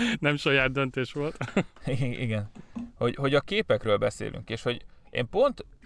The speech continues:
Speaker 2: folyamatosan mindig az fogalmazódik meg bennem minden egyes alkalommal, amikor csinálok egy videót bármilyen tartalomban,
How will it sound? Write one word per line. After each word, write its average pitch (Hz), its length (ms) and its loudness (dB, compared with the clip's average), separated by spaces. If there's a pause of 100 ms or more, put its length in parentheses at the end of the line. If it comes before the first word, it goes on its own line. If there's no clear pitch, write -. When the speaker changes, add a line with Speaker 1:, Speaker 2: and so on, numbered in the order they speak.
(100)
Speaker 2:
folyamatosan 131 640 2
mindig 151 280 0
az 135 160 4
fogalmazódik 107 600 0
meg 135 160 2
bennem 117 300 0
minden 180 320 -2
egyes 110 260 -2
alkalommal, 113 540 0
amikor 139 480 0
csinálok 110 440 0
egy 98 120 -6
videót 120 420 2
bármilyen 107 480 2
tartalomban, 170 680 -2